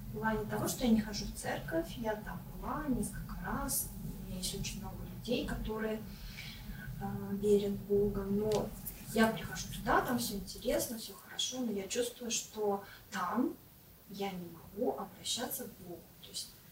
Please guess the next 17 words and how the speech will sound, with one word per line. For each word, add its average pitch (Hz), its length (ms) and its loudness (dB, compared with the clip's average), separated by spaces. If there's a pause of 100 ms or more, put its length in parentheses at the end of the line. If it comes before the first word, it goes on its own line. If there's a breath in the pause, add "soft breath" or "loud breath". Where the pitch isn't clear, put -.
(100)
это, 233 340 0
этот 240 420 6
институт 214 500 2
мне 220 200 6
вообще 214 440 4
никак - 480 -2 (160)
не 196 60 -12
помогает, 202 640 0 (140)
и 202 60 -6
та-, - 380 -4
в - 60 -6
том, 220 260 0
в - 140 -8
том 214 220 -4
числе 240 340 2
и 226 60 6
людям. 185 380 -2